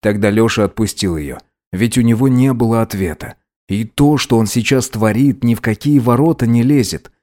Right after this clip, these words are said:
Сам же решил не мешать брату, а на деле? И вообще, пора прекращать все эти бессмысленные подкатывания.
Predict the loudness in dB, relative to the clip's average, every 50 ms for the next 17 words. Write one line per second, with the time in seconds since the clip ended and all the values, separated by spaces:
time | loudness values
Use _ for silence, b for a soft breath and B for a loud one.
0 | _ _ _ -6 -2 0 2 2 2 2 0 0 -2 -4 -4 -4 -2 -2 0 0
1 | 2 2 2 2 0 0 0 -2 -2 -2 -2 -2 -2 0 0 -2 -2 -2 0 0
2 | 0 0 0 0 0 0 0 0 0 0 0 -2 -4 -8 _ _ _ _ _ -2
3 | 0 0 0 -2 -4 -6 -4 -4 -6 -4 -4 -4 -2 -2 -2 -2 -2 -4 -2 -2
4 | -2 -2 0 -2 -2 -2 -4 -4 -4 -4 -2 -2 -2 -2 -2 -2 -2 -2 -2 0
5 | 0 0 0 0 0 0 0 0 0 0 0 -2 -4 -4 -4 -6 -6 -6 -6 -6
6 | -8 -10 -10 -10 -10 -12 -14